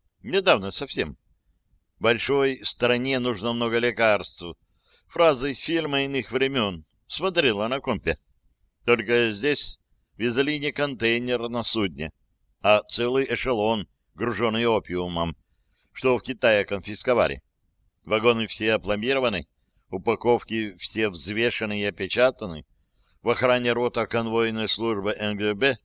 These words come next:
не путать с лагерной охраной. Эти конвойцы обучены доставить,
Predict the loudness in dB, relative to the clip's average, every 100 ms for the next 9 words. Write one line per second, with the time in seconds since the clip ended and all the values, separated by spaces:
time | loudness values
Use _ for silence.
0 | _ _ _ _ _ -8 -8 -8 -4 -4
1 | -2 0 0 0 -2 -4 2 2 2 -6
2 | -18 _ _ _ _ _ _ 2 2 0
3 | -4 -4 0 0 0 0 -2 0 -2 -2
4 | -4 -4 -4 -2 2 4 2